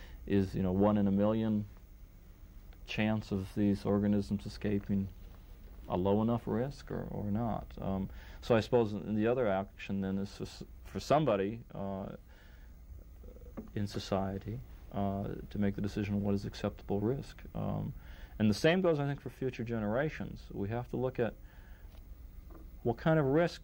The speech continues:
does this type of intervention have for future gener-, I, I believe we should be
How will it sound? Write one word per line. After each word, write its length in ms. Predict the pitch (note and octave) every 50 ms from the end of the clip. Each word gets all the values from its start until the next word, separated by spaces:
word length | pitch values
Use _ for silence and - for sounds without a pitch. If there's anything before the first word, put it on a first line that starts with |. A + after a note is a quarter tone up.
| - -
does 180 | A#2+ G#2 -
this 140 | - A#2 A2
type 340 | - - - B2 A#2+ A#2 -
of 140 | A2 G2+ A2+
intervention 520 | A2 A2 G#2 G#2 G#2+ G#2+ G#2 - - G#2
have 220 | G2 G#2 G#2 G#2 G2+
for 120 | - - G#2
future 340 | - - G#2+ G2+ - -
gener-, 240 | G#2 - G2+ F#2+ F#2
I, 180 | A2 C3+ F#3 F3+ -
I 140 | - C#3 F3
believe 340 | D#3+ B2 G#2 A2 A2 G#2 G#2
we 100 | G#2+ G2+
should 260 | - - F3 D#3 B2+
be 180 | A#2 G#2 G2